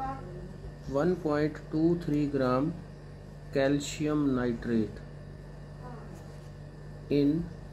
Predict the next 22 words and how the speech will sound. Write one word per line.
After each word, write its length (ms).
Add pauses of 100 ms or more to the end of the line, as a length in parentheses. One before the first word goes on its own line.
(400)
hundred 460
gram, 500 (120)
अ, 100
सॉरी, 340 (320)
ten 300
gram 480 (720)
water। 440 (2750)
Solution 600
boil 320
हो 160
रहा 260
है 540
टीबी, 500 (1300)
वन 220
हंड्रेड 440
पॉइंट 320
नाइन 500
सेवन 360
फ़ाइव 380
डिग्री 240
सेल्सियस 600
पे। 100